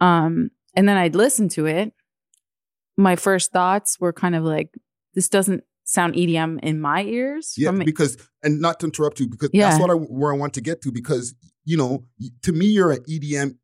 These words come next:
Speaker 2: aficionado,
Speaker 1: <laughs> Yeah.
Speaker 2: right? And
Speaker 1: <laughs>
Speaker 2: so then you, I feel like, and get, you know, stop me if I'm wrong, you can speak for the E D M audience as somebody who D Js in front of thousands of people, right?
Speaker 1: Yeah.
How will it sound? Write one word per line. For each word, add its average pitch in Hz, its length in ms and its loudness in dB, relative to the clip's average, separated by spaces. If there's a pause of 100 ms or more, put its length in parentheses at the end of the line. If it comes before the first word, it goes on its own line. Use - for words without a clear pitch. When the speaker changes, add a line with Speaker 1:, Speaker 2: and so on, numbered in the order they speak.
(100)
Speaker 2:
aficionado, 117 760 0 (160)
Speaker 1:
<laughs> - 180 -20
Yeah. 226 580 6
Speaker 2:
right? 185 220 4 (400)
And 277 440 4
Speaker 1:
<laughs> 247 60 0
Speaker 2:
so 156 260 4
then 127 420 -10
you, 156 300 -6
I 147 100 2
feel 165 340 -2
like, 135 300 -4 (680)
and 123 300 -6
get, 156 220 -4
you 156 120 -8
know, 127 220 -8
stop 175 300 -6
me 165 80 -2
if 135 100 -4
I'm 117 140 -4
wrong, 113 220 -8
you 156 120 -2
can 254 120 0
speak - 540 -2
for 170 160 -2
the 156 200 0
E 156 140 -12
D 147 220 -4
M 135 440 -4 (440)
audience 135 640 -4 (220)
as 120 180 -4
somebody 135 260 -4
who 123 180 -12
D 147 200 -8
Js 135 300 -4
in 110 60 -16
front - 220 -16
of - 40 -20 (420)
thousands 196 500 2
of 135 140 -6
people, 175 420 -6
right? 131 240 2
Speaker 1:
Yeah. 175 260 2